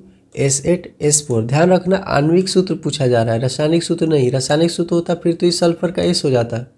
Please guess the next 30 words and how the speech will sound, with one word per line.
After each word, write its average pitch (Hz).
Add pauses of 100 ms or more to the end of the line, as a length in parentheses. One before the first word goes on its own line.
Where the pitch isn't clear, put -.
(160)
है 151
ना। 165
तो -
इसका 180
सही 170
आंसर 165
क्या 165
हो 151
जाएगा 139
दोस्तों? 139
इसका 147
सही 147
आंसर 143
हो 139
जाएगा 143
ऑप्शन 175 (360)
सी, 123
एस 139
एट। 110 (220)
ठीक 156
है, 156
एस 135
एट 165
होता 151
है 180 (420)
जो 135
कि 175 (400)
साधारण 135
गंधक 139
का 160